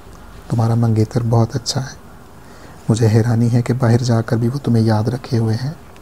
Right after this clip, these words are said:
اس طرح لیٹرز اور کارڈز بھیجتا ہے۔" عقیلہ اس کے باقاعدگی سے آنے والے خطوط اور کارڈز کو دیکھ کر کہتی۔ وہ مسکرا کر اس کی باتیں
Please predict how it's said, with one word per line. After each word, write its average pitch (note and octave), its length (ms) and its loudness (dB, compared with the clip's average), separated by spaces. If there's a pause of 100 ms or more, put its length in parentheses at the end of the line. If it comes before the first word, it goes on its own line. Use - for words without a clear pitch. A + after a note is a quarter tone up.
(540)
اس - 180 -2
طرح B2 220 0
لیٹرز B2 520 -2
اور C3 120 -2 (100)
کارڈز A2 320 2
بھیجتا A2 480 -2
ہے۔" E3 60 -12 (1300)
عقیلہ E3 300 0
اس E3+ 220 0 (1000)
کے B2+ 160 4 (200)
باقاعدگی C3+ 560 0
سے C3 140 -4
آنے A#2 140 0
والے A#2 180 0
خطوط A#2+ 480 -4
اور C3+ 160 -4
کارڈز A#2 320 -2
کو - 120 -4
دیکھ A2+ 220 0
کر A#2 120 -4 (340)
کہتی۔ C3+ 340 -8 (960)
وہ A#2 80 2
مسکرا A2 400 0
کر A#2 140 -2
اس A2+ 160 -2
کی - 160 -2
باتیں A2+ 360 0